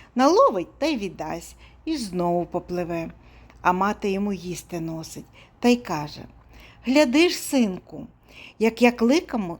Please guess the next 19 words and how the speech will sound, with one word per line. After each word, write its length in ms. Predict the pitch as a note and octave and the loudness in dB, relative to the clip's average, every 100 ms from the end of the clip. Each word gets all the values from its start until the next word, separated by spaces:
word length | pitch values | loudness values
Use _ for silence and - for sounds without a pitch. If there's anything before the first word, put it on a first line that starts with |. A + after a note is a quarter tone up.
| - | -2
кликатиму, 680 | A#3 C#4 F#4+ - F3 C#3+ - - - - | 0 0 0 -6 -6 -8 -14 -20 -16 -2
то 120 | A#3 | 0
пливи 400 | A3 G#3+ G3+ D4 | 2 0 2 2
до 140 | C#4+ | 2
бережка, 760 | C4+ D#4+ D#4 - - G3 D3+ - - - - - - | 2 2 2 -2 -6 -8 -8 -10 -16 -20 -20 -18 -10
а 100 | F#3 | -10
хто 240 | - A#3+ | 2 2
чужий, 640 | A#3+ G#3+ F#3 G#3+ D#4+ D4+ - _ _ _ | 2 -4 -4 0 0 -2 -8 _ _ _
то 120 | F3 | -6
пливи 400 | - E3+ E3 F#3+ | -6 -8 -4 -2
далі». 580 | G#3 F#3 F3 D#3+ D3+ D3+ - _ _ - - - | 0 0 0 -2 -6 -12 -16 _ _ -20 -16 0
От 200 | - - | 0 2
мати 320 | F#3+ F3+ F3 | -2 0 -2
наварила 540 | E3+ E3 E3+ F#3 E3 | -4 -4 -2 -2 -4
йому 280 | D#3+ D#3+ D#3 | -6 -6 -8
снідати, 960 | - - E3+ F#3+ B3+ B3+ B3+ B3 A#3+ A#3+ - - | -10 -12 -4 2 4 4 0 0 -2 -4 -20 -16
принесла 600 | - G3 F#3 E3 - G3 | -6 -4 -2 -6 -2 -2
до 140 | E3+ E3 | 0 -4
берега 640 | D#3+ F#3 C4+ D4 B3+ B3 | -2 0 2 0 -2 -6